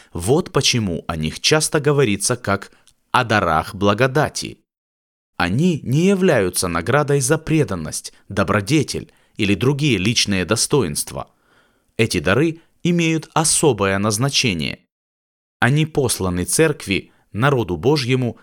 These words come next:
для того, чтобы дети Божьи жили по Божьим законам, и исполняли Божью миссию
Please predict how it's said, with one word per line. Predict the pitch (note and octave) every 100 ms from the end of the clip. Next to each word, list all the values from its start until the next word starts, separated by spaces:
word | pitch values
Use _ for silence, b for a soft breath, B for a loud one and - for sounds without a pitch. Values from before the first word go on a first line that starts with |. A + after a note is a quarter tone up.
| b
для | B2+ D3+ G3
того, | F3+ C#3+ C3+
чтобы | B2+ - G#2+ F2+
дети | D#2+ D3+ E3+ E3
Божьи | C3 C#3 C3 C#3 C3+ -
жили | - G2+ A2+ G#2+
по | A2+ C3+
Божьим | G#2+ F2 E2+ F2+
законам, | F#2+ C3 C3+ D#3 G#2 C2+ - b b b
и | D3 C3+
исполняли | - B2 B2 A#2 E2 D#2+
Божью | G#2 G2 G2 D#2+ D2+
миссию | C#2+ F#2+ B2+ - D#3 D#3